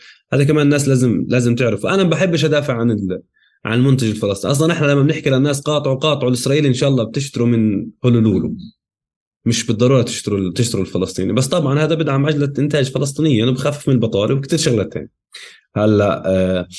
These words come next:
موضوع إنه بيشتروا مواد خام، فيش حدا بيجيب مواد خام من عند الإسرائيليين. إحنا بنشتري مواد الخام من برا وبتيجي من خلالهم، لأنه إحنا مضطرين على الموانئ تبعتهم. فيش عنا، آه، فيش عنا مواد. بس فعليًا ما في مواد خام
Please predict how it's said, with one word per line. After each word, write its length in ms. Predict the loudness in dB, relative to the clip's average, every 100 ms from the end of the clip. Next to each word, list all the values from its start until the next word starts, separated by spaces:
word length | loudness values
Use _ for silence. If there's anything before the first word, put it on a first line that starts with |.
| -20 -4
موضوع 320 | 0 2 4 4
إنه 120 | 4
بيشتروا 320 | 2 2 2
مواد 220 | 2 0
خام، 140 | 0 0
فيش 180 | 0
حدا 160 | 0 0
بيجيب 200 | -2 -2
مواد 220 | -2 -4
خام 200 | -4 -2
من 120 | -2
عند 260 | -2 -6 -6
الإسرائيليين. 520 | -6 -4 -4 -4 -6
إحنا 160 | -2 2
بنشتري 400 | 2 2 2 2
مواد 180 | 4 2
الخام 260 | 0 0
من 140 | 2 2
برا 220 | 2 2
وبتيجي 340 | 0 0 2
من 140 | 2 0
خلالهم، 440 | 0 2 2 2
لأنه 200 | 0 0
إحنا 140 | -2
مضطرين 460 | -2 -2 -2 -2 -2
على 100 | -2
الموانئ 360 | -2 -2 -2 -4
تبعتهم. 520 | -2 -2 0 0 0 -4 -20 -10
فيش 220 | -4 0
عنا، 440 | 2 2 2 0 -2
آه، 260 | -2 -2
فيش 240 | -2 -2 0
عنا 220 | -2 -2
مواد. 180 | -4 -4
بس 160 | -2
فعليًا 280 | 0 2 4
ما 160 | 4 2
في 140 | 2
مواد 240 | 2 2
خام 320 | 0 0 2